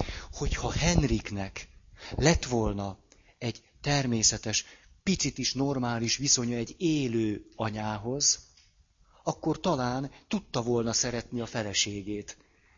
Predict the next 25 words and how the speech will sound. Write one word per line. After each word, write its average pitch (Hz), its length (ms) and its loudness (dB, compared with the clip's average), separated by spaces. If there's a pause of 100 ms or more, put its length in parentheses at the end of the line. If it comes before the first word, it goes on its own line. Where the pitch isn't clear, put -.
(320)
De 131 240 0
erről 147 340 2
szó 143 300 6
sincsen. 110 640 0 (680)
Nincs 180 340 4
ilyen 113 320 0
viszony. 110 500 -2 (640)
Tehát 120 260 0
ezt 151 300 2
a 139 40 2
nőt 151 300 2
addig 139 420 2
tudja 127 360 0
csak - 180 -2
szeretni, 143 460 0
ameddig 127 360 -2
a 113 60 0
nőtől 135 540 0
olyasmit 135 580 0
kap, 117 340 -2 (1500)
ami 123 260 2
az 123 160 2
ő 127 120 0 (140)
komplexusainak 143 1200 0
megfelel. 95 720 -8